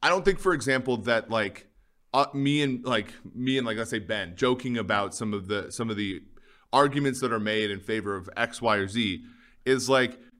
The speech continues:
for one, it's just us joking around. And two, like, I don't think it's arrogant for him to, like, retweet his bot. But I do feel like some people are like, "Oh, you're, you just, you just have this tool you can always go to. Whereas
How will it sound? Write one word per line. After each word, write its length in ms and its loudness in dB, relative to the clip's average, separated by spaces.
for 120 0
one, 200 6
it's 120 -2
just 220 -4
us 240 2
joking 320 2
around. 440 0
And 120 -2
two, 440 2
like, 100 0
I 40 6
don't 140 4
think 120 2
it's 220 -4
arrogant 460 2
for 140 0
him 180 0
to, 80 2
like, 200 0
retweet 400 0
his 160 0
bot. 480 -4
But 140 6
I 180 6
do 220 -2
feel 260 2
like 200 4
some 140 -2
people 260 -2
are 80 4
like, 200 0
"Oh, 200 2
you're, 400 -2
you 140 -2
just, 240 0
you 160 -4
just 140 0
have 140 4
this 140 -2
tool 320 0
you 100 -2
can 140 -2
always 240 -2
go 200 -2
to. 460 -8
Whereas 360 0